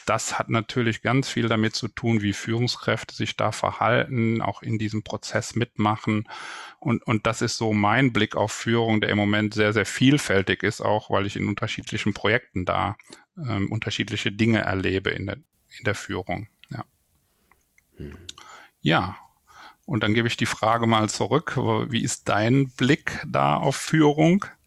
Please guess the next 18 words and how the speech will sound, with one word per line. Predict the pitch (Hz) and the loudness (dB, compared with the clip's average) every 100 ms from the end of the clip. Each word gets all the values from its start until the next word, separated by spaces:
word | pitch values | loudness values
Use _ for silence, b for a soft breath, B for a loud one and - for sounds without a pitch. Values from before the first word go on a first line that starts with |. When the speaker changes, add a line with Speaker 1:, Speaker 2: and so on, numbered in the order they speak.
| B B B B B B 147 | B B B B B B -6
Speaker 2:
Mhm. | 117 127 143 233 B B B - - - 92 | -2 -2 -2 -4 B B B -18 -18 -20 -2
Ganz | 117 160 | 2 4
am | 165 117 | 4 4
Anfang, | 143 - 143 104 | 2 2 2 4
als | 117 - - | 2 2 -2
wir | 117 120 | 2 4
überlegt | 107 101 117 123 | 4 2 2 0
haben, | 110 | -2
ob | 101 104 | -2 -2
wir | 101 | -4
diesen | 95 101 | -4 -6
Podcast | 117 - 95 | -8 -6 -6
machen, | 104 117 151 147 | 0 0 0 -2
meine | 113 98 | 0 4
erste | 110 139 117 | 4 4 2
Reaktion | 120 113 131 117 | -2 -2 -2 0
war | 110 107 | 0 0
gewesen, | 101 110 104 107 | -2 -2 -2 -4